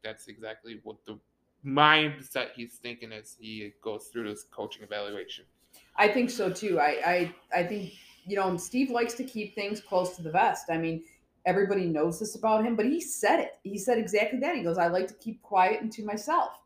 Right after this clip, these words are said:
Speaker 2: And, you know, he just doesn't feel that there's a lot of things that need to be shared. And, um,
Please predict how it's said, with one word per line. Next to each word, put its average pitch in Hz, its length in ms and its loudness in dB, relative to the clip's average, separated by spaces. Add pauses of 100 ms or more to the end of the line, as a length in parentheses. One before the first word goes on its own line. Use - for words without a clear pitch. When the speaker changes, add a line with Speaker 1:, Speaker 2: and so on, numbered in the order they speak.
(400)
Speaker 2:
And, 208 300 2
you 196 60 -4
know, 196 60 0
he 208 80 0
just 196 140 -6
doesn't 208 260 -2
feel 202 220 0
that 196 120 -4
there's 196 200 -2
a 190 60 0
lot 170 340 2
of - 120 -10
things 196 220 -6
that - 140 -2
need 170 180 0
to 175 60 -4
be 180 140 -8
shared. 247 680 -2 (420)
And, 180 420 2
um, 175 600 2